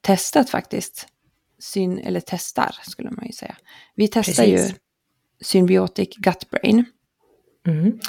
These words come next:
Speaker 1: som är en utav deras kosttillskott. Eh, och den innehåller förutom fyrtio miljarder mjölksyrebakterier, åtta gram kostfibrer och vitamin B sex, B nio och B tolv som alla då bidrar till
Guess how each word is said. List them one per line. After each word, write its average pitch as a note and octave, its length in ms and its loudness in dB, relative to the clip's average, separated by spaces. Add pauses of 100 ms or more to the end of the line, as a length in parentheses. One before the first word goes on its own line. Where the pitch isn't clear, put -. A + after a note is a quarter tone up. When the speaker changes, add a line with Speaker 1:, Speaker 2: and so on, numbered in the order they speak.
(140)
Speaker 1:
som F#3 220 0
är - 40 4
en F#3 180 2
utav G#3 360 -4
deras G3 440 -4
kosttillskott. - 680 -6 (460)
Eh, G3 280 4
och - 440 -2
den A#3 200 6
innehåller F#3 720 2
förutom G#3 800 2 (400)
fyrtio F#3+ 460 2
miljarder F#3 800 2
mjölksyrebakterier, F#3+ 1200 2 (320)
åtta G#3 280 2
gram F3 280 2
kostfibrer C#4 720 0
och - 220 -2
vitamin F#3 440 2
B A#3+ 180 2
sex, B3+ 340 -4
B C#4 160 4
nio A3+ 300 6
och F3+ 180 -4
B F3+ 260 -2
tolv - 360 -2
som - 340 -2
alla G3+ 300 0
då - 180 -4
bidrar G#3 640 2
till G3 260 -4